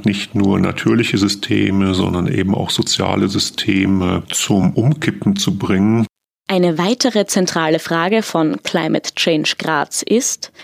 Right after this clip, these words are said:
Speaker 2: wie Prozesse in Politik, Gesellschaft und Wirtschaft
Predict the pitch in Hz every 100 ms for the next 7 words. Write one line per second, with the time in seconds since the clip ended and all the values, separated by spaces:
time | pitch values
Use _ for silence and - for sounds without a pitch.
0 | - 262 302 - 175 - 185 208 233 -
1 | 185 170 - 170 156 - 254 - - -
2 | 262 254 180 165 - 180 185 - - 165
3 | - 185 180 - 214 -